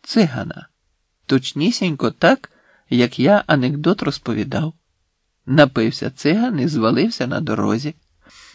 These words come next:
Пан комедіянт підібрав його, а відходив, розвеселив, годував три дні, поводився з ним, як з рідною людиною,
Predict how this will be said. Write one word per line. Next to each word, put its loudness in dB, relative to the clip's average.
Пан 6
комедіянт 2
підібрав 2
його, -2
а 0
відходив, 4
розвеселив, 0
годував 4
три 0
дні, -4
поводився 4
з -4
ним, -2
як 2
з -4
рідною 0
людиною, 0